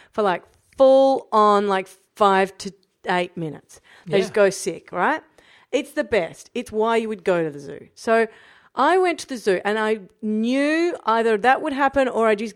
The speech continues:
Speaker 1: get to see a lion 'cause I got a human friend who's
Speaker 2: Yep.
Speaker 1: never seen a lion before but who thinks he knows what a
Speaker 2: Ugh.
Speaker 1: lion is
Speaker 2: Yeah.
Speaker 1: and, like, just I really wanted to, like, fortify his view from picture books. Anyway, so I go, I,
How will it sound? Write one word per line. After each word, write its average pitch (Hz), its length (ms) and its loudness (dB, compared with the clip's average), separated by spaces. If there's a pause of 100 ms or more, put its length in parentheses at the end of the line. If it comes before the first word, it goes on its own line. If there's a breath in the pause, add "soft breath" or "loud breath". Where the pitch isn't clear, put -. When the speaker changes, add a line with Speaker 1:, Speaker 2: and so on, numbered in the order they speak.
(120)
Speaker 1:
get 240 260 4
to 226 80 -8
see 214 280 -4
a 202 80 0
lion 170 340 -2
'cause 180 160 -8
I 180 220 -2 (140)
got 254 220 2
a 277 40 0
human 214 580 -2
friend 175 460 -4 (300 loud breath)
who's 196 120 4
Speaker 2:
Yep. 196 80 -2
Speaker 1:
never 226 180 0
seen 254 220 -2
a 226 80 -2
lion 175 300 -2
before 165 360 -4
but 170 180 -6
who 180 140 -2
thinks 190 300 -8
he 226 100 -6
knows 190 200 -2
what 185 100 -2
a - 20 -2
Speaker 2:
Ugh. 165 80 -4
Speaker 1:
lion 156 340 -8
is 156 240 -6
Speaker 2:
Yeah. 185 260 0
Speaker 1:
and, 165 160 -6
like, 170 240 -6
just 175 220 -12
I 175 100 -4
really 170 300 -2
wanted 165 280 -6
to, 165 80 -12
like, 165 120 -10
fortify 156 500 -10
his 156 160 -16
view 147 300 -12
from 151 320 -14 (200)
picture 160 220 -12
books. - 300 -20
Anyway, 269 300 0 (580 loud breath)
so - 260 0 (280)
I 240 440 0 (840)
go, 262 420 4
I, 226 140 -2